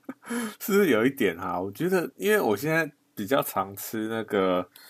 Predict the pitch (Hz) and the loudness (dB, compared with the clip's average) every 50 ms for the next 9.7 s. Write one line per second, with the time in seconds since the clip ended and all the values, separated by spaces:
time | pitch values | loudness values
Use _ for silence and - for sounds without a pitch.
0 | - - - - - - _ _ - 98 98 101 - - 117 117 131 123 104 92 | -18 -16 -16 -16 -16 -18 _ _ -6 -6 -4 -4 -4 -4 -4 -2 0 0 -2 -2
1 | - - - - - - - - - - 104 - - _ _ _ _ _ _ _ | -4 -6 -6 -4 -4 -6 -6 -8 -8 -10 -12 -14 -18 _ _ _ _ _ _ _
2 | _ _ _ _ _ _ _ - - _ _ _ _ _ - - - _ _ _ | _ _ _ _ _ _ _ -20 -20 _ _ _ _ _ -16 -16 -16 _ _ _
3 | _ _ _ _ _ - - 165 139 107 98 113 131 131 - - 82 76 78 82 | _ _ _ _ _ 0 0 2 2 2 2 0 0 0 -2 -4 -6 -6 -6 -6
4 | - 180 170 127 110 123 131 139 143 139 131 - - - - _ _ - - - | -4 -4 -4 -2 0 0 2 2 4 2 2 0 -2 -10 -18 _ _ -20 -20 -20
5 | - - - - - - - - _ _ _ _ _ _ _ _ _ _ _ _ | -20 -20 -20 -20 -20 -20 -20 -20 _ _ _ _ _ _ _ _ _ _ _ _
6 | _ - - _ _ _ _ _ _ _ _ _ _ _ _ _ _ _ _ _ | _ -16 -16 _ _ _ _ _ _ _ _ _ _ _ _ _ _ _ _ _
7 | _ - - 107 101 104 120 135 135 156 156 143 113 98 101 104 113 101 - 131 | _ -6 -2 0 2 2 4 2 2 2 4 4 4 4 4 2 0 0 0 0
8 | 117 101 92 85 92 85 87 85 82 82 82 - 107 95 87 82 90 85 82 85 | 0 -2 -2 -4 -4 -6 -6 -6 -8 -8 -6 -4 -4 -4 -4 -6 -8 -10 -10 -10
9 | 95 - - 98 - 110 101 98 95 - 92 90 90 | -12 -10 -12 -12 -8 -8 -6 -6 -6 -6 -8 -8 -8